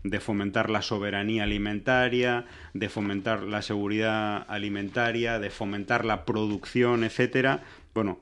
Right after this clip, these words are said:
cede, eh, terrenos, cede tierras en usufructo a esos campesinos, pero la propiedad sigue estando, eh, en manos del Estado, ¿no? Y el, y el impulso de las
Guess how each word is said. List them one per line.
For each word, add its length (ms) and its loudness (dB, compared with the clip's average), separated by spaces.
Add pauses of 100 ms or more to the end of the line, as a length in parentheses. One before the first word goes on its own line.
cede, 600 2
eh, 260 -4
terrenos, 640 4
cede 380 2
tierras 440 2
en 80 2
usufructo 520 -6
a 40 -2
esos 200 -8
campesinos, 560 -8
pero 180 0
la 140 4
propiedad 480 4 (300)
sigue 260 0
estando, 560 0
eh, 340 -6
en 100 -6
manos 380 -4
del 140 -10
Estado, 420 -10
¿no? 120 -14 (560)
Y 320 -2
el, 680 2
y 140 -2
el 100 2
impulso 640 2 (120)
de 200 -4
las 360 -2